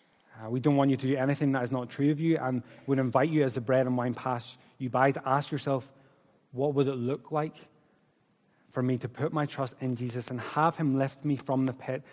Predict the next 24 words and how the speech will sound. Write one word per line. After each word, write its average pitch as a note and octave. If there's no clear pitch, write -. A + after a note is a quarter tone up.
and C3
put D3+
purpose C#3+
into B2+
the A#2+
pain B2
in B2
my A#2
life?" G#2+
What D#3
would -
it D3+
look C#3+
like C#3+
for B2+
God B2+
to A#2+
take -
me E3
as B2+
I A#2
trust D3
in E3
him, E3